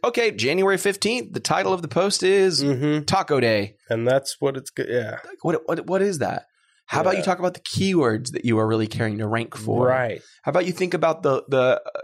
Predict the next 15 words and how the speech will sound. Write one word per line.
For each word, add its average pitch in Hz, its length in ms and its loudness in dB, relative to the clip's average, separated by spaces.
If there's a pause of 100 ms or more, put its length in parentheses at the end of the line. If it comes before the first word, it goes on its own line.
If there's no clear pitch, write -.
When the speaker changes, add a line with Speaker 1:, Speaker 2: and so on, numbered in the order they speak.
Speaker 1:
the - 240 -2
action 139 380 -4
that 110 140 -4
you 117 120 0
want 107 200 -2
them 107 160 -2
to 95 60 -4
take? 95 360 -6 (100)
Speaker 2:
Right. 117 460 -6
Speaker 1:
If 131 140 -2
you're, 170 460 2
you 147 120 -2
know, 143 160 2
Taco 135 460 0
Bell, 113 360 0